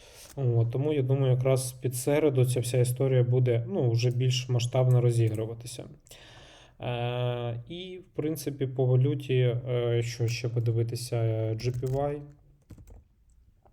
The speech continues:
Так, Джей Пі Вай люди торгують. Ну, ми бачимо, що, в принципі, також з п-, минулого тижня,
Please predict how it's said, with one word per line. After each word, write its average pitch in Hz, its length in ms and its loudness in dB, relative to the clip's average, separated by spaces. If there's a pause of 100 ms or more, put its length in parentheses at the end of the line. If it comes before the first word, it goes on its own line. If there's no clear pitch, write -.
(2250)
Так, 110 300 -2
Джей 127 160 0
Пі 131 120 -2
Вай 113 300 2
люди 117 280 2
торгують. 156 560 -4
Ну, 180 120 -4
ми 147 160 -2
бачимо, 135 500 0
що, 123 160 -4
в 120 40 -4
принципі, 127 400 -2
також 127 360 -2
з - 60 -12
п-, - 220 -2
минулого 123 520 4
тижня, 120 440 2